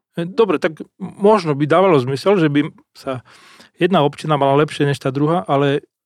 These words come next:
práve ten spôsob občinového riadenia, mm, už potom nedáva tie možnosti. Veď nebude, nebude sa hlasovať v inej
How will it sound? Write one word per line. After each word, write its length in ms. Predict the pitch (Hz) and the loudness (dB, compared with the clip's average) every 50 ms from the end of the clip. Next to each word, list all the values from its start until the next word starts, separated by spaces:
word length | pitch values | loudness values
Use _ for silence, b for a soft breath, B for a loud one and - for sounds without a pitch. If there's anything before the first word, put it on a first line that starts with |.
| _ _ - | _ _ -4
práve 420 | 170 196 247 240 190 139 127 - _ _ _ | -2 0 0 2 0 0 -2 -4 _ _ _
ten 160 | - 143 131 | -4 -4 -4
spôsob 560 | 123 - - - 165 170 147 - 131 117 107 _ - _ _ _ _ _ _ _ _ _ _ _ _ _ _ _ _ _ _ _ _ _ _ _ | -6 -6 -2 0 0 0 2 0 -2 -4 -4 _ -20 _ _ _ _ _ _ _ _ _ _ _ _ _ _ _ _ _ _ _ _ _ _ _
občinového 840 | - 160 165 - - 170 147 151 143 147 147 135 139 127 123 123 123 | -2 -2 -2 -2 -2 -2 0 2 2 2 2 2 2 0 0 0 0
riadenia, 720 | 127 143 135 131 131 139 139 143 147 156 175 185 - _ _ _ b b b b b b b b _ _ _ _ _ _ _ | 2 2 2 2 2 0 0 2 2 2 0 0 -2 _ _ _ b b b b b b b b _ _ _ _ _ _ _
mm, 500 | 196 _ 262 226 190 - 143 135 123 - | _ _ _ -18 -16 -14 -14 -14 -10 -6
už 160 | 190 165 - | -6 -6 -2
potom 480 | - 165 160 - 175 151 151 147 - _ _ _ _ _ _ _ _ _ - | -2 -2 0 2 0 0 0 -4 -10 _ _ _ _ _ _ _ _ _ -6
nedáva 400 | 147 147 190 208 247 240 214 180 | -4 -2 2 2 4 4 2 2
tie 160 | - 156 139 | 0 -2 0
možnosti. 560 | 139 135 127 127 135 123 - - - 143 143 _ - | 0 -2 -2 -4 -8 -10 -10 -12 -16 -16 -14 _ -10
Veď 320 | 151 143 - - - - | -10 -10 -10 -12 -18 -10
nebude, 560 | - 165 165 185 220 196 214 165 143 139 - - _ _ _ _ _ _ _ _ _ _ _ _ _ _ _ _ _ _ _ _ _ _ _ _ _ _ _ _ B B B B B B B B B B B B B B _ _ - 196 - - 185 | -6 -6 -6 -4 0 2 2 4 2 2 -2 -6 _ _ _ _ _ _ _ _ _ _ _ _ _ _ _ _ _ _ _ _ _ _ _ _ _ _ _ _ B B B B B B B B B B B B B B _ _ -16 -16 -14 -14 -14
nebude 480 | 165 170 180 220 190 180 190 220 226 | -14 -12 -6 -2 0 2 4 4 2
sa 160 | 202 - 196 160 | 2 2 2 2
hlasovať 420 | 190 185 175 - 202 196 170 131 | 2 2 2 4 2 2 2 0
v 60 | 202 220 | 0 0
inej 120 | 196 202 | 2 2